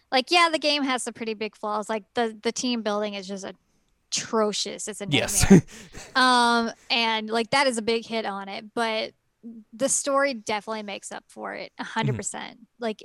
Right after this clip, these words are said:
Speaker 1: that story is super fun, and I
Speaker 2: Yeah.
Speaker 1: just love the idea of, like, these little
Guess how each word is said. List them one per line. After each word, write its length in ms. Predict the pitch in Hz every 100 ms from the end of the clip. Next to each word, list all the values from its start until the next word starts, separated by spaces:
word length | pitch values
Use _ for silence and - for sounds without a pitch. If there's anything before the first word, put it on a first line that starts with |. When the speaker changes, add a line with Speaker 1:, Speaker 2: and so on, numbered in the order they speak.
| 226
Speaker 1:
that 340 | 233 233 233 -
story 380 | - 240 226
is 60 | 208
super 320 | - 202 202
fun, 420 | - - - 220 -
and 160 | 247 240
I 80 | 240
Speaker 2:
Yeah. 120 | 233
Speaker 1:
just 220 | 262 233
love 260 | 226 226 196
the 80 | 226
idea 540 | 220 220 220 214 214
of, 60 | 208
like, 180 | 220 -
these 320 | 220 214 -
little 400 | 214 214 214